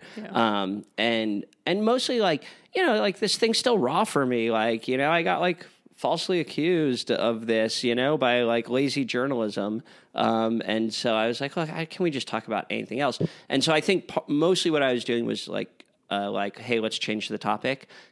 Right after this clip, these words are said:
Speaker 2: kind of conversation. Um, but, uh, what I was saying was, like, "Look, uh, the reason I wanna change the topic is, like, basically sometimes it's hard for me to talk about this." Like, it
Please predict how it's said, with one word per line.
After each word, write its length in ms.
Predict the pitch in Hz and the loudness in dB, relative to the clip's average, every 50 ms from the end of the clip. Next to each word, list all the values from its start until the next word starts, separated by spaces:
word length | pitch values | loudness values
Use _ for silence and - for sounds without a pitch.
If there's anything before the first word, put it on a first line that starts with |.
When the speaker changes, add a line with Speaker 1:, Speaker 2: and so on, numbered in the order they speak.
| _ - | _ -4
Speaker 2:
kind 240 | - 135 131 131 | -2 0 2 2
of 160 | 135 131 - - | 0 -2 -4 -4
conversation. 1120 | - 135 131 135 135 135 139 139 131 - - 135 143 143 - - 156 160 165 175 170 - - - - - _ | -2 -2 0 0 0 -2 -2 -2 -2 -2 -2 -2 -2 -2 -2 -2 0 0 -2 -2 -4 -8 -16 -20 -20 -18 _
Um, 640 | 127 127 123 117 110 107 101 95 92 95 98 95 98 - - - - | -2 0 0 2 0 0 -2 -2 -4 -4 -4 -4 -6 -6 -10 -14 -16
but, 580 | 127 117 - 135 127 120 117 113 107 98 - - - _ _ _ _ _ | -18 -6 -2 2 2 2 2 2 0 -2 -6 -10 -20 _ _ _ _ _
uh, 200 | - 113 98 - - 127 165 | -2 0 0 0 -2 -6 -6
what 220 | - 147 135 139 135 | -4 0 2 2 2
I 100 | 135 131 | 2 2
was 160 | 143 165 165 | 2 0 0
saying 400 | - - 277 254 233 196 165 156 | 0 -2 0 0 0 0 0 2
was, 260 | 143 139 135 123 - | 2 0 0 0 0
like, 200 | 127 123 120 - | -2 -2 0 2
"Look, 340 | 180 190 170 165 156 - - - _ _ _ _ _ _ _ - | 2 2 2 2 0 -4 -10 -20 _ _ _ _ _ _ _ -8
uh, 80 | 131 - - | -8 -8 -8
the 200 | - - 135 139 | -6 -4 0 2
reason 240 | 151 170 165 165 165 | 2 2 2 4 2
I 60 | 151 143 | 2 4
wanna 200 | 135 131 127 120 | 4 2 2 0
change 320 | - 127 120 117 107 - | 0 0 0 0 0 -2
the 100 | - 113 | -4 -4
topic 460 | 107 - 113 98 98 - 104 101 - - | -2 0 0 0 0 0 -4 -4 -4 -4
is, 280 | 98 104 101 101 - - | -4 -4 -4 -4 -6 -6
like, 200 | 92 101 - - - - - _ | -6 -6 -8 -10 -18 -20 -12 _
basically 320 | - 143 143 - - 147 123 | -2 0 0 0 0 0 0
sometimes 640 | - - 139 127 113 - 123 113 117 117 107 - | 0 0 0 -2 0 0 0 0 0 0 -4 -6
it's 160 | 87 82 - | -8 -8 -8
hard 300 | - - 110 101 101 98 | -4 -2 -2 0 -2 -4
for 160 | - - 107 107 | -6 -6 -4 -2
me 380 | 104 101 92 95 85 87 92 - - - - _ _ _ - | -2 -2 -2 -2 -2 -4 -6 -8 -14 -20 -20 _ _ _ -6
to 120 | - 117 | -4 -4
talk 460 | 104 - 113 104 98 95 85 - - - - | -4 -2 0 0 0 0 -4 -8 -14 -8 -4
about 480 | - 107 101 98 98 95 90 - - - | -4 -4 -2 -2 -2 0 -2 -2 -4 -6
this." 220 | 90 85 - - | -4 -4 -2 -2
Like, 140 | 117 110 - | -2 -2 0
it 200 | 104 139 - | -2 -2 -2